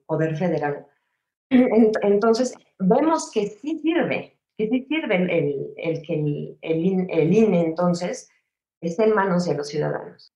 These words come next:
Entonces, era un triunfo democrático. Él también encarna, Vicente Fox encarna un triunfo demo-, democrático muy importante. Dos años después nos dimos cuenta de que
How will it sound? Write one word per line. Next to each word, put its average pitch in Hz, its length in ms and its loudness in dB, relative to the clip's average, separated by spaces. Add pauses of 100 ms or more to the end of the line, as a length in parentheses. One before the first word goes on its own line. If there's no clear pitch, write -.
(100)
Entonces, 233 300 -2
era 285 160 2
un 294 160 0
triunfo 294 420 -6
democrático. 208 880 -4
Él 247 160 0
también 254 400 0
encarna, 220 580 -2 (100)
Vicente 247 400 -4
Fox 233 260 -14
encarna 214 560 -4 (160)
un 214 160 0
triunfo 214 280 -2
demo-, 156 340 -4
democrático 175 600 -4
muy 226 200 0
importante. - 500 -10 (140)
Dos 240 260 2
años 226 220 2
después 208 340 2
nos 180 160 2
dimos 196 280 -2
cuenta 190 320 -2
de 175 180 -6
que - 360 -10